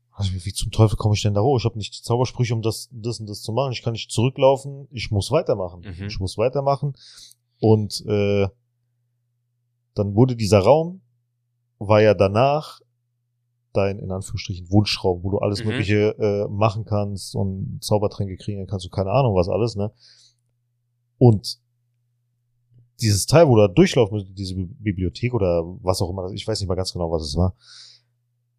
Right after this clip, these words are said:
Speaker 1: Du konntest da nicht mal durchlaufen. Und es wurde jedes Mal, wenn du da warst, wenn du da drin warst, wurde diese scheiß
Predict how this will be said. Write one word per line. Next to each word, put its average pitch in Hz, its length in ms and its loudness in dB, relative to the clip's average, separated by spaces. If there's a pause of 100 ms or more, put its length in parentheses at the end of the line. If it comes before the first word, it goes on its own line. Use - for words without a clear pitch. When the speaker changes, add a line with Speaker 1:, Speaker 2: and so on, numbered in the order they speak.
(160)
Speaker 1:
Du - 80 -2
konntest - 180 2
da 120 40 6
nicht 107 140 2
mal 113 60 0
durchlaufen. 113 520 0
Und 123 120 0
es 110 140 0
wurde 117 140 4
jedes 175 340 4
Mal, 196 100 4
wenn 143 100 4
du 110 60 -4
da 165 240 6
warst, 143 240 6
wenn 107 80 0
du 95 120 2
da 95 80 0
drin 170 220 -2
warst, 139 180 2
wurde 123 160 2
diese 104 240 0
scheiß - 480 -2